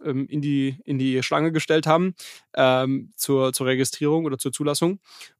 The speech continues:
Ähm, und Leute so ein bisschen, glaub ich, auch geschaut haben, okay, wenn ein Bitcoin Futures E T F, dann ein Bitcoin Spot E T F zugelassen wird, dann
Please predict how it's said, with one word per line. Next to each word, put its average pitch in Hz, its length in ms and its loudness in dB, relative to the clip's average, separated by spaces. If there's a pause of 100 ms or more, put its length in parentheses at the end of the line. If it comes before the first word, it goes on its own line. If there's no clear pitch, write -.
Ähm, 151 260 4
und 208 540 4
Leute 175 420 4
so 160 80 4
ein 165 60 4
bisschen, 165 280 2
glaub 156 200 4
ich, - 280 0
auch 156 380 2
geschaut 156 280 0
haben, 147 100 0
okay, 143 260 0
wenn 147 160 0
ein 139 220 -4
Bitcoin 170 640 2 (720)
Futures - 420 2
E 185 100 -2
T - 100 -2
F, 185 240 2
dann 151 160 0
ein 143 80 -2
Bitcoin 151 240 -2
Spot - 340 0
E 175 100 -4
T - 100 -6
F 165 140 -4
zugelassen 165 460 0
wird, 185 320 4
dann 165 520 0